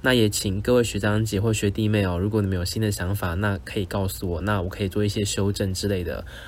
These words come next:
好，那我当时呢，是不是从，就是从 Gatton 的这个小镇，我不是搬到华人区嘛？那中间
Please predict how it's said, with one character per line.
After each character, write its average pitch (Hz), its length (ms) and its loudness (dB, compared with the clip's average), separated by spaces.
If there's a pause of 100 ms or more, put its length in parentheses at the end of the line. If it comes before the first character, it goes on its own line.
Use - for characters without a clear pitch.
(280)
好， 82 260 -2 (440)
那 180 340 4
我 110 180 4
当 147 280 2
时 113 220 -2
呢， 104 180 2
是 127 160 -4
不 123 40 -4
是 123 220 0
从， 101 420 0 (460)
就 - 100 -2
是 131 120 -4
从 104 260 0
Gatton 135 300 2
的 104 120 4
这 123 140 -2
个 113 80 2
小 90 240 -2
镇， 104 340 2
我 95 120 0
不 87 100 -6
是 110 80 -2
搬 113 180 0
到 113 140 0
华 98 300 -2
人 95 200 2
区 104 280 -2
嘛？ 98 260 0 (360)
那 175 120 4
中 156 240 2
间 156 400 2